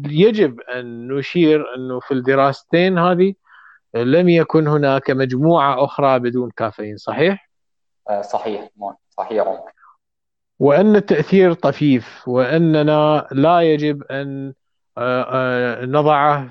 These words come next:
Speaker 1: يعني، ك-، كمسبب رئيسي، بل كعامل مساعد. عامل مساعد، آه، مهم وفعال، له بعض الفاعلية.
Speaker 2: بالضبط.
Speaker 1: آه، عودة إلى الأسباب، آه، أحمد، آه، أنا اطلعت على مجموعة من الدراسات.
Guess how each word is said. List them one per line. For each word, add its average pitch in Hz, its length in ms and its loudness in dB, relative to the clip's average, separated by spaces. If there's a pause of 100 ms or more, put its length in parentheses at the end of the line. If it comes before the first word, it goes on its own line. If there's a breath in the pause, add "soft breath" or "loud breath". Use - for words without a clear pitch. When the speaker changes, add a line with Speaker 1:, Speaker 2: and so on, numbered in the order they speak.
(140)
Speaker 1:
يعني، 120 720 -6
ك-، 120 380 -2
كمسبب 127 560 -4
رئيسي، 110 320 -6
بل 202 220 0
كعامل 160 580 0
مساعد. 131 580 -4 (120)
عامل 151 240 -2
مساعد، 160 640 -2
آه، 160 500 -2 (500)
مهم 208 500 2 (180)
وفعال، 160 640 0
له 170 220 -2
بعض 127 220 0
الفاعلية. 113 720 -6 (560 loud breath)
Speaker 2:
بالضبط. 113 200 -10
Speaker 1:
آه، 175 220 4
عودة 220 320 2
إلى 143 560 -8
الأسباب، 143 720 -2
آه، 117 200 -4 (100)
أحمد، 120 460 -6
آه، 113 300 -2 (100)
أنا 160 100 0
اطلعت 165 420 2
على 127 260 -4
مجموعة 131 500 -2
من 117 160 -6
الدراسات. 123 880 2